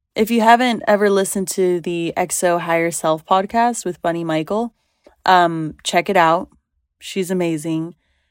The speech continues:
She says a lot of things that when I first listened to her podcast, I was pretty mind blown. I was like, "No way." But she's amazing, so take a listen if you have the time. But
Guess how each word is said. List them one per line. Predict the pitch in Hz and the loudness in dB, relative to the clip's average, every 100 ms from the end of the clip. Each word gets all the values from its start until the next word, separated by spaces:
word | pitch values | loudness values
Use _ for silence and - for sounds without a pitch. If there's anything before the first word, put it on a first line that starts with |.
| _ | _
She | - - | -12 -8
says | 185 190 175 | -2 -2 0
a | |
lot | 165 165 170 | 0 4 2
of | 175 | 2
things | - 175 170 165 | -6 -6 -6 -6
that | 156 151 | -4 -2
when | 156 | -2
I | 156 | -2
first | 156 185 175 | -4 -8 -6
listened | 190 180 190 | -8 -8 -8
to | 202 | -6
her | 196 | -6
podcast, | - 196 196 214 208 - | -4 -6 -4 -4 -4 -2
I | |
was | 175 220 | -2 -2
pretty | 311 302 | 0 2
mind | 208 180 202 | 4 4 4
blown. | 160 67 - - _ _ _ _ | 2 0 -4 -14 _ _ _ _
I | 233 | -14
was | 226 226 | -12 -8
like, | 214 208 - _ _ _ _ _ - | -8 -8 -14 _ _ _ _ _ -12
"No | 302 285 269 190 | -6 -2 -2 -4
way." | 170 170 196 262 330 339 320 262 180 156 151 143 147 _ _ _ _ _ _ _ _ _ - | -6 -8 -8 -6 -4 -2 -2 -2 -4 -8 -10 -12 -14 _ _ _ _ _ _ _ _ _ 2
But | 196 180 - - | 6 6 4 -10
she's | - 226 | -4 -2
amazing, | 220 190 175 151 | 0 -2 -2 -6
so | 156 175 | -4 -6
take | 165 196 196 | -6 -6 -4
a | |
listen | 185 175 - 147 151 _ _ _ - | -4 -4 -4 -4 -6 _ _ _ -18
if | 151 | -10
you | 185 | -6
have | 165 165 | -6 -6
the | 170 | -8
time. | - 170 - 170 151 | -8 -10 -10 -8 -2
But | - - | 0 -2